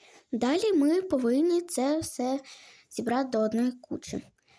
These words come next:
Беремо ми один шматочок нижньої булки. Отак кладемо зелень. Ось так. Щоб в нас ви-,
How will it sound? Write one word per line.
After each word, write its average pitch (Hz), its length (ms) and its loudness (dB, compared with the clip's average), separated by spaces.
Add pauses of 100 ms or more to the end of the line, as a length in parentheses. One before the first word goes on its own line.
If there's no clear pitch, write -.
(180)
Беремо 277 440 2
ми 240 280 4 (880)
один 277 280 0
шматочок 220 680 -4
нижньої 220 540 -2
булки. - 560 -6 (680)
Отак 233 480 0
кладемо 262 460 2
зелень. 208 680 0 (300)
Ось - 240 -6 (140)
так. - 300 -4 (3000)
Щоб - 160 -12
в - 40 -10
нас - 440 -6
ви-, - 80 -14